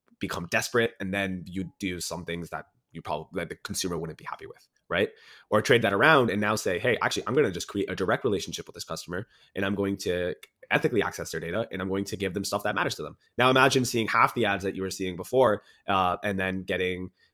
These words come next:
ads that are highly relevant to you and stuff that you actually care about, and you're not becoming desensitized. Um, and, and I think that's what it is. That's how, and that's how it should be. Uh, I'm not, I'm not necessarily against ads. I think,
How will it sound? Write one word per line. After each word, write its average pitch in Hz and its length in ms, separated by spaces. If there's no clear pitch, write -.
ads 98 220
that 92 100
are 82 40
highly 127 320
relevant 87 340
to 82 100
you 87 80
and 85 160
stuff 101 140
that 92 100
you - 100
actually 95 260
care 78 160
about, 87 260
and 85 80
you're 85 80
not 101 160
becoming 87 260
desensitized. 80 640
Um, 98 340
and, 110 120
and 113 120
I 110 40
think 135 120
that's 107 160
what 120 80
it 113 80
is. 101 140
That's 80 140
how, - 100
and 92 100
that's 92 160
how 113 80
it - 100
should 143 200
be. 80 200
Uh, 92 340
I'm 117 80
not, - 240
I'm 127 80
not - 220
necessarily 110 560
against 113 300
ads. - 300
I - 100
think, 104 320